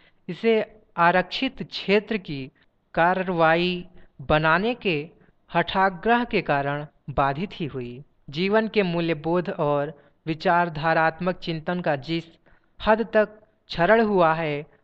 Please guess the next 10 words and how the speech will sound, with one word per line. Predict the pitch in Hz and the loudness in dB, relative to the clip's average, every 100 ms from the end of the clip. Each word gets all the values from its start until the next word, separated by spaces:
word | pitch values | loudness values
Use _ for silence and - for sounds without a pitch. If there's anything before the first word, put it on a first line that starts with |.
| _ | _
उसका | 147 - 160 | -10 -2 -2
प्रभाव | 147 156 143 156 156 160 165 - - _ | 0 -4 -2 0 0 -2 -6 -20 -20 _
साहित्यिक | - 180 185 202 - 247 - 160 | 2 2 2 -4 -6 -6 -6 -6
गतिविधि | 160 156 156 135 196 196 | -4 -4 -6 -4 -4 -2
में | 202 160 151 - _ _ _ | -2 -2 -4 -10 _ _ _
सबसे | 196 185 - 208 | -2 -2 2 2
अधिक | 165 147 160 156 - _ _ _ | 2 -2 -4 -8 -14 _ _ _
आलोचना | 156 160 156 156 156 151 151 | 0 2 0 -2 -2 -2 -2
कर्म | 175 180 185 | 0 0 0
पर | - 139 131 | -4 -4 -4